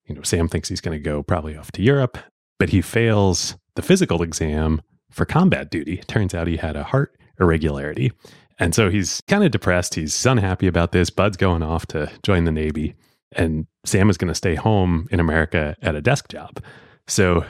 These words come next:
before he gets his commission, he leaves Des Moines and he goes back to Oklahoma. I'm not exactly sure why he just sorta traveled back to Oklahoma. He says in the book that he was sort of depressed at the time.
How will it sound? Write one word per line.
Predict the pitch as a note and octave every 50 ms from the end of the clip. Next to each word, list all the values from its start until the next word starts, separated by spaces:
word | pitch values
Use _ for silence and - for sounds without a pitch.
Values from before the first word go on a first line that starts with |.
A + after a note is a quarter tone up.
| - - -
before | - - - - C#3+ C#3+ D3 C#3 C#3 C#3 C#3 B2+ - -
he | - - A2+
gets | - G#2+ G#2 -
his | A2 F#2
commission, | - - F#2 F2+ F2 - - - G2+ F#2 - _ _ _ _ _ _ _ _ _ _ _ _ - -
he | G2
leaves | F2+ G2 A2 G#2+ -
Des | - G#2
Moines | F2+ E2+ E2+ E2+ E2 E2 E2 D#2+ - - - - - - - _
and | - - E2+ D#2
he | D#2
goes | D2 F2+ F#2 F2+ D#2+
back | E2+ E2+ D#2+ F#2 G2+ G#2 - - - - - -
to | - - - -
Oklahoma. | G2 - - F2 - - F#2 F#2 F#2 G#2+ G2+ - -
I'm | - - - -
not | F3 G#3+ A3+
exactly | F#3+ A#2 B2+ A#2+ - A2+ F2+
sure | - G#2 F#2 E2+
why | D#2+ D#2+ D2 D#2 F#2
he | F2 D#2 - E2+
just | D#2+ - G2 -
sorta | - G2+ E2 D#2 D2+ D2+ - - _ _ _ _ _ _
traveled | - - F2 D#2 D#2 F2 D#2+ D#2
back | D#2+ D2+ D#2 -
to | - -
Oklahoma. | F2 E2+ - F2 D#2+ E2+ F2 E2+ G2+ G#2+ - _ _ - _ _ _ _ _ _ _ _
He | -
says | F#2 - A#2 G#2+ F2+
in | E2
the | D2+
book | D2 D#2 D#2 -
that | - D#2+
he | D2
was | D2+ D2+ -
sort | - F2 D#2
of | D2
depressed | - - - G2 F2 F2+ - -
at | - -
the | -
time. | - - G#2 G#2+ A#2 A2